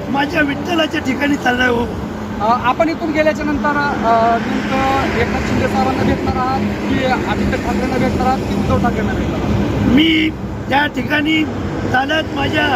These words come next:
Speaker 1: अ, विठ्ठलाच्या म्हणजे, अ, शिवतीर्थला जाणार. गेले की मी त्या ठिकाणी तिथून दोघांना विनंती करणार, दोन्ही साहेबांना विनंती करणार,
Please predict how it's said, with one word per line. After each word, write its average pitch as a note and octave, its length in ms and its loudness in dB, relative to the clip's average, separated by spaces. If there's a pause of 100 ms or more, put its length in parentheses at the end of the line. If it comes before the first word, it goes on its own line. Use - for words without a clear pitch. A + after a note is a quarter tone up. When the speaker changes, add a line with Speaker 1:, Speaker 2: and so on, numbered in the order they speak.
(520)
Speaker 1:
अ, C4 320 2
विठ्ठलाच्या D4+ 520 0
म्हणजे, D4+ 320 2 (420)
अ, C4+ 120 2 (180)
शिवतीर्थला D4+ 560 0
जाणार. C4+ 480 -2 (360)
गेले C#4 340 -2
की D#4 140 -2
मी D4+ 140 2
त्या D4 220 0
ठिकाणी D4 600 0 (320)
तिथून E4+ 380 2
दोघांना E4 480 2
विनंती D#4 520 -2
करणार, C#4+ 500 0 (280)
दोन्ही D#4 280 4
साहेबांना D4 460 0
विनंती D4 440 -4
करणार, C4 440 -2